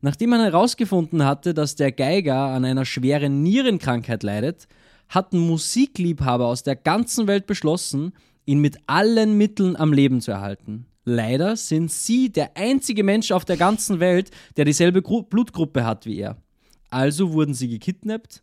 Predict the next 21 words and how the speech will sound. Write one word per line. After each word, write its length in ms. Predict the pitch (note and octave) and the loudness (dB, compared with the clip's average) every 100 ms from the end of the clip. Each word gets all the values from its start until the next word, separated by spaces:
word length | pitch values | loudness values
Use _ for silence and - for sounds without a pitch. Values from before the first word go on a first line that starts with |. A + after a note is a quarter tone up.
| _ | _
betäubt 540 | - - F3+ A#3+ - - | -10 0 0 0 -8 -12
und 200 | C#3+ C#3+ | -10 -6
chirurgisch 560 | C#3 B2+ D3+ F#3 F#3 - | -4 0 0 0 -6 -6
an 140 | C3+ | -4
den 140 | C3+ | -4
Blutkreislauf 680 | B2 E3 C4 - F3+ F3 E3 | -4 -2 -2 -2 -4 -2 -4
des 160 | D#3+ D#3 | -6 -6
Geigers 280 | A2+ G#2+ F#2 | -4 -4 -6
angeschlossen. 640 | G2 G2+ - - - - - _ _ _ - _ | -8 -10 -14 -16 -18 -20 -20 _ _ _ -20 _
Nun 380 | D3 D#3+ A#3 D#4+ | 2 6 6 4
filtern 480 | - F#3+ F3+ D3+ C#3 | 2 0 0 -6 -6
ihre 420 | - A3+ G#3 D3+ | -2 0 0 -2
gesunden 600 | C3+ - A#3 A#3+ E3+ D3 | -2 0 2 2 0 2
Nieren 380 | C#3 D3+ F3 F3 | 4 2 0 -4
die 100 | C#3 | -6
Schadstoffe 720 | - D3 F3+ - - G#3 - | -4 -2 -2 -4 -6 -6 -6
aus 280 | E3 D3 C#3+ | -6 -6 -6
dem 160 | C#3 B2 | -8 -6
Blut 280 | B2+ D3 C3+ | -6 -8 -10
des 180 | B2+ | -12
Geigers. 480 | - B1 - - - | -10 -12 -12 -18 -20